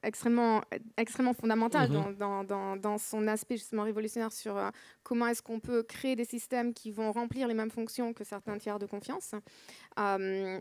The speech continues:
Speaker 1: et après, donc voilà, tous les, tous les registres, hein, et je pense que notamment quand on parle de l'adoption de la blockchain dans un cadre institutionnel, le, le, l'aspect le plus facile à adopter, c'est vraiment la, l'utiliser la blockchain en, en tant que registre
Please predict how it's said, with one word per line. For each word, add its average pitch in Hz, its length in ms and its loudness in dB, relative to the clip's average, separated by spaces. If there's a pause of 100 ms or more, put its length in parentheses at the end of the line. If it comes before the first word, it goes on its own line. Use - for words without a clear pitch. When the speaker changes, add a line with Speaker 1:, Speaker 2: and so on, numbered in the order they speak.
Speaker 1:
et 208 120 4
après, 311 260 0
donc 220 140 0
voilà, 208 200 0
tous - 180 -10
les, 202 320 0
tous - 120 -8
les 220 160 2
registres, 226 520 4
hein, 196 180 -2
et 202 160 0
je 202 100 -2
pense 233 300 0
que - 80 -4
notamment 247 640 4
quand 214 200 -2
on 208 60 -2
parle 220 360 2
de 208 100 0
l'adoption 214 580 2
de 220 80 2
la 202 120 2
blockchain 208 360 0
dans 202 180 -2
un 208 100 0
cadre 214 260 0
institutionnel, 220 600 -2 (360)
le, 214 440 2 (480)
le, 190 40 -8 (500)
l'aspect 220 240 4
le 226 80 4
plus 220 140 -6
facile 233 380 2
à 214 80 4
adopter, 208 320 2
c'est 226 140 0
vraiment 208 260 2
la, 202 220 4
l'utiliser 208 400 -2
la 214 100 0
blockchain 202 300 -2
en, 208 160 -4
en 208 120 -4
tant 202 160 -6
que - 80 -10
registre 208 320 -4